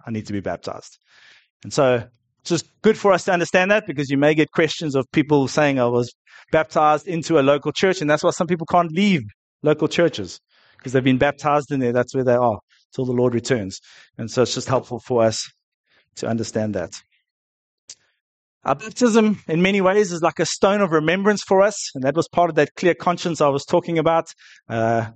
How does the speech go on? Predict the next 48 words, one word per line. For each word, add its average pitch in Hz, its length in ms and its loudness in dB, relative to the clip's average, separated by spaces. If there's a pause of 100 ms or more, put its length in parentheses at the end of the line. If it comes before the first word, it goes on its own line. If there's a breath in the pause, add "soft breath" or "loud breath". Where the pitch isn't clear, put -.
(180)
I 160 120 -2
don't 160 120 2
know 165 60 4
about 160 240 0
you, 165 200 2
but 143 140 0
not 156 160 2
every 160 200 0
single 151 240 0
day 143 120 2
of 147 100 0
my 143 100 0
life 143 280 2
am 135 140 -4
I 127 100 2
like, 131 220 0
"I'm 160 180 0
on 165 140 0 (180)
fire 240 300 2
for 226 200 2
the 208 120 4
Lord." 226 400 4 (460 soft breath)
Um, 131 240 -2
I 135 120 2
know 143 240 4
I 139 80 4
lead 135 220 0
this 135 140 -4
church, 175 320 2
and 135 80 0
I 127 60 2
should 143 240 -4
be 143 120 2
like 143 200 2
that, 175 200 0
but, 131 160 -4
you 143 80 -4
know, 139 120 2
I 135 200 2
am 151 80 -2
human. 165 360 0 (480 soft breath)
But 143 120 -4
there 156 120 6
are 170 100 2
moments 185 440 0
when 151 120 0
I'm 151 140 2
like, 156 180 2